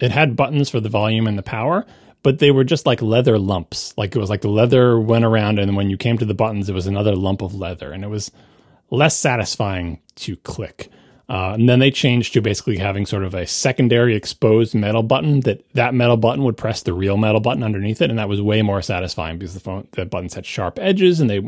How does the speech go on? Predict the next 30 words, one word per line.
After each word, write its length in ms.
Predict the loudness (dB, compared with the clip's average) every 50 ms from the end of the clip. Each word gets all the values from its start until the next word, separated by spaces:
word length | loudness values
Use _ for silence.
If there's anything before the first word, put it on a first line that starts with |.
| -8 -12 -10
and 100 | -10 -8
they 60 | -8
were, 120 | -6 -6 -6
like, 240 | -6 -8 -8 -10 _ _ -20 -20 -20 _ -10 _ 2
more, 340 | 4 6 6 6 4 4 0 -4 _ -2
they 100 | 0 0
were 100 | 0 0
cut 280 | -4 -6 -2 0 2 4
out 200 | 4 2 2 0
from 160 | -2 -4 -2
the 80 | -2 -4
surroundings, 680 | -2 -2 0 2 2 4 4 4 4 4 4 2 2 0
and 100 | -2 -2
I 60 | -2
like 180 | -2 -2 -2 -4
those 160 | -6 -6 -6
much 160 | -8 -8 -8
better. 160 | -8 -8 -6
Even 260 | -4 -2 -2 0 0
Apple 180 | -2 -2 -4 -4
silicone 420 | -2 0 2 2 2 0 -2 -4
case 260 | -2 -4 -6 -6 -6 -4
has, 280 | -4 -4 -4 -4 -8 _ _ _ _ _ _ -2
it 80 | 2 2
has 140 | 2 2
silicone 420 | 2 2 2 2 2 2 2 0 0
buttons, 420 | 0 -2 -2 0 0 0 0 -2 -6 _ _ _ _ _ _ _ _ -6 0
but 280 | 2 2 2 0 _ _ _ _ _ _ -4
they 280 | 0 2 4 4 4
are, 380 | 6 6 6 4 4 2 0